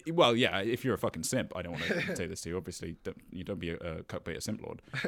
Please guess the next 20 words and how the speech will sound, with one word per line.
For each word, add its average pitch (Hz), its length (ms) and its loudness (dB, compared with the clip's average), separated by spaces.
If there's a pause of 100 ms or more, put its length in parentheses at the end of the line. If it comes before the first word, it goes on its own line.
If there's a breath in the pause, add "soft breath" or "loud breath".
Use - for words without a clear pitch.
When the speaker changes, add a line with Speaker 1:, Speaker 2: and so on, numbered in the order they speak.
Speaker 1:
But, - 160 -4
like, - 500 -6 (540)
legitimately, 98 840 4 (560)
the 104 220 -2 (140)
only 117 280 6
reason 113 280 4
that 104 140 0
keeps - 200 -4
happening 117 480 -2
is 104 120 -2
because 107 300 -2
people 120 420 0
in 101 80 2
those 92 200 2
positions, 143 500 -2
those 113 200 2
kind 113 180 0
of - 60 -2
incel 98 360 -2
kids, 110 400 -2